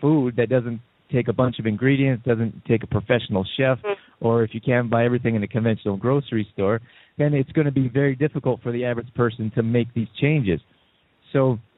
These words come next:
Speaker 1: when we talk about the little things that I've done for individuals, it's just, and it is little things that make a huge difference in our lives. So if you have someone do a little meditation, take ten deep breaths a day,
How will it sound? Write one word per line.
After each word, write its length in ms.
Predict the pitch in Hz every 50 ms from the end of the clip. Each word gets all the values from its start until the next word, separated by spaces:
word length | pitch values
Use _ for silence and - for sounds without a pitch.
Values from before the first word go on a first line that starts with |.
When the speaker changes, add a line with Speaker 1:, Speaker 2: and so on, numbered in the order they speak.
| _ _ _ _ _ _ _ _ -
Speaker 1:
when 180 | 110 123 127
we 120 | 131 147 147
talk 280 | - 139 127 131 -
about 260 | - 110 120 113 110 -
the 60 | 113
little 200 | 113 123 120 117 120
things 180 | - 123 127 117
that 120 | 110 113
I've 180 | 110 110 98 95
done 260 | 113 120 131 143 131 -
for 200 | - 113 104 98 95 - - _ -
individuals, 680 | - 127 127 127 110 120 151 151 131 131 127 123 127 123
it's 120 | 131 123 - -
just, 220 | 165 165 147 131 _ _ _ - - - -
and 120 | - 139
it 100 | 143 147
is 200 | - - 190 175 135
little 340 | 131 135 151 143 139 131 -
things 240 | - 165 165 147 131
that 120 | 131 113 123
make 160 | 131 123 -
a 60 | 113
huge 420 | 107 - - 160 151 143 117 120 110
difference 360 | 139 139 131 - 127 127 -
in 100 | - 123
our 100 | 120 117
lives. 320 | 113 131 139 143 139 117 113 -
So 160 | 131 123 113 120 - - - -
if 100 | - 120 113
you 120 | 160 160
have 160 | 160 151 139 117 -
someone 360 | - 139 139 135 135 131 120 110 - - - - _ _ - - - -
do 140 | 127 147 139
a 20 | 127
little 200 | 139 135 131 127
meditation, 800 | 127 127 123 107 98 - - 127 110 101 92 - 98 90 87 - -
take 180 | 139 123 113 - _ _ -
ten 220 | - 160 160 156 147
deep 200 | 143 139 120 -
breaths 260 | - 127 123 117 113 - -
a 60 | 113
day, 220 | 107 117 110 98